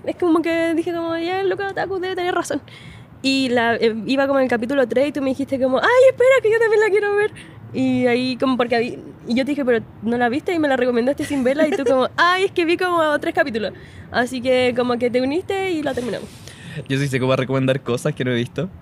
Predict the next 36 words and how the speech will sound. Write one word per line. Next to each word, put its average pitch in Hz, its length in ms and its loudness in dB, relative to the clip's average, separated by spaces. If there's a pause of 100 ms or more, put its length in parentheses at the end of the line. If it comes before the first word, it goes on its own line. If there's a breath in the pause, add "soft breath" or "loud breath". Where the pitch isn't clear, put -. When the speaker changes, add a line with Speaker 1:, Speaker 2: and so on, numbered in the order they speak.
(200)
Speaker 1:
No 220 180 0
hay 196 80 0
que 190 220 2
Speaker 2:
Eh, 185 60 0
Speaker 1:
ver. - 80 -6
Speaker 2:
y 117 80 0
después 123 220 0
me 139 80 0
tengo 139 120 2
que 131 60 2
hacer 131 200 -2
cargo 120 300 2
de 151 100 4
eso 185 300 0
y - 80 -6
la 120 80 0
gente 139 260 -4
me 143 100 0
pregunta 123 400 -2
como, 127 240 0
"Ay, 202 180 4
¿te 151 120 -2
gustó 147 300 2
la 214 100 4
pe-?", 202 120 -4
como, 151 260 2
"Vi 170 80 0
la 247 80 4
película 240 200 2
que 247 60 0
me 233 80 2
recomendaste, 196 580 0
¿qué 180 120 -2
tal?". 190 260 2 (640 loud breath)
Y 127 120 -2
yo, 151 260 2